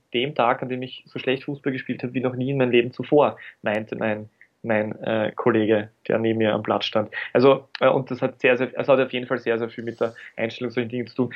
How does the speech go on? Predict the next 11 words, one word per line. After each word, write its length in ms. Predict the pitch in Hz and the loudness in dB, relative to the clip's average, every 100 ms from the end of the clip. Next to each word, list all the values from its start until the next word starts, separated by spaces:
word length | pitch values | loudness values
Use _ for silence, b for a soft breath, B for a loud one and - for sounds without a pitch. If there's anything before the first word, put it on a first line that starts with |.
| B | B
Aber 280 | 143 175 185 | 2 2 2
zu 200 | 180 - - | -2 -8 -2
Pavlovic, 540 | 127 143 165 202 - - | 0 0 0 -4 -6 0
äh, 240 | 139 139 143 | 2 2 0
interessant, 520 | 139 143 135 139 175 | -10 -10 -4 -4 -4
Andrija 300 | 131 135 147 | -8 -4 -2
Pavlovic 460 | 135 143 151 165 147 | 0 -2 -4 -8 -10
habe 80 | 135 | -10
ich 80 | |
kennengelernt 560 | - 123 143 131 127 131 | -6 -4 -4 -2 -4 -4
vor 480 | - 123 120 117 | -2 2 2 2